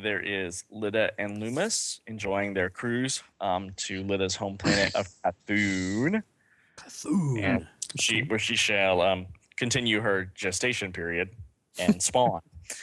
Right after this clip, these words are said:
Speaker 1: Um, speaking of which,
Speaker 2: <laughs>
Speaker 1: we have a, uh, a guest appearance from, it's unclear if that's Tellus or not. We're assuming it's not because Tellus and Lyta don't interact at all.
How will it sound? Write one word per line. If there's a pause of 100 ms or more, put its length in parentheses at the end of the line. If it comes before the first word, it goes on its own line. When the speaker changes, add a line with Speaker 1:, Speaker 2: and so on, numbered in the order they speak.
(420)
Speaker 1:
Um,
speaking
of
which, (340)
Speaker 2:
<laughs>
Speaker 1:
we
have
a,
uh,
a
guest
appearance
from, (680)
it's
unclear
if
that's
Tellus
or
not.
We're
assuming
it's
not
because
Tellus
and
Lyta
don't (160)
interact
at
all.